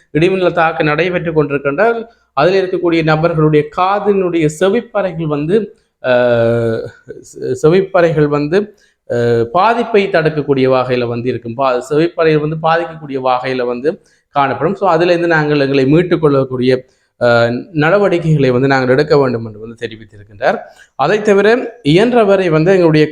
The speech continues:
காலினுடைய மைய பகுதி, அதாவது, குதிப்பகுதி வந்து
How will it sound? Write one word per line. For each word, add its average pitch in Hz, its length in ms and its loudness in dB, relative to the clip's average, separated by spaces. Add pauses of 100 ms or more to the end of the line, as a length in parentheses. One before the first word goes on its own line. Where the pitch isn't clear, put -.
காலினுடைய 175 600 2
மைய 190 380 0
பகுதி, 131 400 -4
அதாவது, 139 300 2
குதிப்பகுதி 151 600 -8
வந்து 135 360 -10